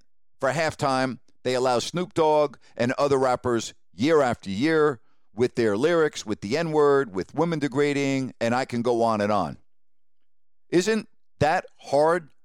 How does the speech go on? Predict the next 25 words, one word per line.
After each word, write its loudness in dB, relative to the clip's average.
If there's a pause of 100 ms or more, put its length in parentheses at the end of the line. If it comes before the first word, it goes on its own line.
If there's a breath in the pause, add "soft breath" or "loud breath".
to -4
understand -2 (380)
in -2
society? 0 (300)
Thus, 0
I -2
go 2
back -2 (640)
to 0
having -2 (840)
an -6
internet -2
for -10
fifteen -4
minutes -4
on 0
Mondays -2 (280)
where 0
I 0
can -4
look 0
about 0
what -2
I -2
can -4